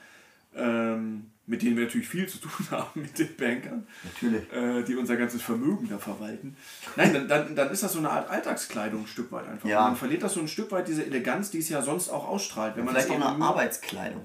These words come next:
Speaker 1: Oder das sogar dann, genau.
Speaker 2: Ja.
Speaker 1: Also bin ich ganz bei dir. Ich finde auch, es,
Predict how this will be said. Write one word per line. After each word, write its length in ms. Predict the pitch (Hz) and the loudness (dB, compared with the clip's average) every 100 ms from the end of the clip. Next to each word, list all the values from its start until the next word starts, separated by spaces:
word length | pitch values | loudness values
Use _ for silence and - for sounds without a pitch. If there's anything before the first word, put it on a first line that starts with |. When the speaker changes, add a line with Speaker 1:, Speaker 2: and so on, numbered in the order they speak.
| - | -10
Speaker 1:
Oder 180 | - 123 | -4 -2
das 200 | 120 196 | 0 0
sogar 240 | 117 107 107 | -2 -4 -6
dann, 200 | 110 113 | -8 -2
genau. 180 | 123 156 | 0 0
Speaker 2:
Ja. 160 | - - _ _ _ _ _ _ _ _ _ - 120 | -2 -12 _ _ _ _ _ _ _ _ _ -14 -2
Speaker 1:
Also 160 | 120 | 0
bin 100 | 131 | 0
ich 80 | 131 | 0
ganz 180 | 139 139 | 0 0
bei 160 | 139 127 | 0 2
dir. 100 | 104 | 0
Ich 100 | - | -4
finde 200 | 127 117 | -4 -2
auch, 180 | 139 - | -2 -2
es, 200 | 117 | -6